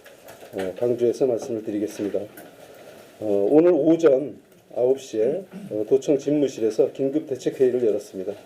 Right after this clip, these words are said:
그래서 제주 지역에, 어, 네 번째 환자까지가,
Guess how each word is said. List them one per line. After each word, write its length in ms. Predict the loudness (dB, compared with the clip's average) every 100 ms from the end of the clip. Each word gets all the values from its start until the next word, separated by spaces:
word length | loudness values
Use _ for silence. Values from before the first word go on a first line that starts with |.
| -20 -20 -20 -18 -12
그래서 260 | -4 -2
제주 300 | 0 0 0
지역에, 580 | 2 4 4 2 0 -2 -8 _ _ _ _ -12
어, 140 | -6
네 160 | 2 4
번째 520 | 4 0 0 2 2 0
환자까지가, 800 | -2 -2 0 -2 0 0 -2